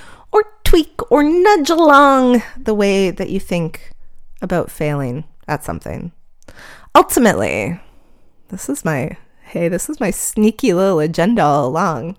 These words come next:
I let you in on it since you hung out with me here until the end. Um, ultimately, I hope that I've enabled you to get out there and to try something. Maybe something that you've been putting off, maybe something that has been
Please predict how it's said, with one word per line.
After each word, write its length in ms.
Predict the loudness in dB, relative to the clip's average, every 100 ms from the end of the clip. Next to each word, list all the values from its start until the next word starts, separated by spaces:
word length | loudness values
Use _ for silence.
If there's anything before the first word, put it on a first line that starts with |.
| -8
I 100 | 0
let 200 | 2 4
you 80 | 4
in 200 | 8 8
on 160 | 8 4
it 160 | 0
since 200 | -2 -2
you 200 | 0 -2 -4 -12 -8 4
hung 220 | 6 6
out 220 | 6 6
with 160 | 4 4
me 140 | 4
here 220 | 4 4
until 340 | 2 2 2 2
the 140 | 2
end. 320 | 2 2 0 -4 -12 -18 -8
Um, 520 | 0 2 4 0 -2 -8 -20 -20 -20 -10
ultimately, 480 | -10 -6 -6 -2 0
I 80 | 0
hope 200 | -2 -2
that 120 | -2
I've 160 | -2 -2
enabled 600 | -2 -4 -4 -4 -4 -4
you 120 | -8
to 160 | -8
get 280 | -10 -8 -10 -8
out 220 | -8 -6
there 400 | -6 -6 -8 -10 _
and 220 | -6 -6 -6
to 140 | -10
try 540 | -12 -16 -10 -8 -6
something. 640 | -8 -10 -14 -16 -16 -14 -16 -18 -20 -12
Maybe 200 | -6 -4
something 400 | -4 -4 -4 -4 -4
that 100 | -6
you've 140 | -6
been 180 | -6 -6
putting 260 | -4 -2
off, 240 | -2 -2 -4
maybe 220 | -4 -6
something 400 | -6 -6 -4 -4
that 120 | -4
has 140 | -6 -6
been 160 | -6